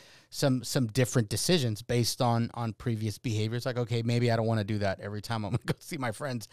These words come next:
We're doing a little bit better, right? And, and we're just gonna have a good time. Uh, but I do remember, uh, I do remember, uh, towards the latter part of my, our career,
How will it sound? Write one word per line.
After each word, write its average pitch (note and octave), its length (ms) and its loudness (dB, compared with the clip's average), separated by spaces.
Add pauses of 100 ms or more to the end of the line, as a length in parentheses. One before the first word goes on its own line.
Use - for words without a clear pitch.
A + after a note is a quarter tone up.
(580)
We're E3 100 6
doing D#3+ 220 8
a D3+ 40 10
little D3 220 10
bit B2+ 180 4
better, C3 300 10
right? B2 260 6
And, B2 220 -2
and A#2+ 120 -2
we're A#2 100 -2
just A2+ 180 -8
gonna A#2 160 0
have A2+ 100 0
a A2+ 60 -6
good A2+ 120 -6
time. A2 380 -2 (460)
Uh, B2 200 0
but D3+ 160 8
I D#3+ 100 10
do F3+ 160 6
remember, C#3+ 680 8
uh, A#2+ 200 2
I C3+ 80 -2
do C#3+ 160 0
remember, B2 760 2
uh, B2+ 100 -8
towards B2+ 300 0
the A#2+ 100 0
latter A#2+ 240 2
part A#2 200 -4
of A2+ 60 -4
my, A2 140 -4
our A#2 240 -6
career, A2 540 -6